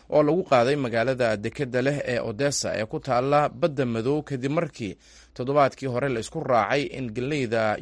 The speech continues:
Ukraine magaaladaasi mar kale laga dhoofiyo. Afhayeen u hadlay wasaaradda arrimaha dibadda ee Ruushka, Maria Zakharova, ayaa waxa ay soo gelisay boggeeda Telegramka in gantaalahan kalibarka ay burburiyeen dhismo military oo ku yaala dekedda Odessa.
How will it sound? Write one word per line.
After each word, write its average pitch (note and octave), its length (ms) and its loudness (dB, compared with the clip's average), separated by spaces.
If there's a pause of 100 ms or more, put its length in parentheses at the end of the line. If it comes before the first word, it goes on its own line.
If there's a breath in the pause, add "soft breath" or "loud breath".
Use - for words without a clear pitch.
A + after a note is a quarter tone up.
Ukraine D3 440 -4 (400 loud breath)
magaaladaasi C#3+ 680 2
mar C#3+ 200 -2
kale A2+ 220 -4
laga G#2+ 200 -2
dhoofiyo. A2 460 -4 (680 soft breath)
Afhayeen B2 380 0
u C3+ 60 2
hadlay B2 280 0
wasaaradda A#2+ 680 2
arrimaha A#2+ 500 -2
dibadda B2+ 340 -2
ee A#2 160 0
Ruushka, A#2+ 600 -4
Maria A#2+ 480 0
Zakharova, A#2+ 680 0
ayaa A2 260 -2
waxa A#2+ 400 0
ay A2 220 -4
soo C3+ 240 -4
gelisay B2 340 -4
boggeeda A#2 560 0
Telegramka C#3+ 680 -2
in A#2+ 160 -8
gantaalahan C3 680 -2 (680 soft breath)
kalibarka D3 880 2
ay A#2 120 -4
burburiyeen A#2+ 800 -2
dhismo C#3+ 320 -6
military C3 460 -2
oo C#3 160 0
ku - 140 -10
yaala D3 300 4
dekedda C3+ 520 -2
Odessa. A2 400 -2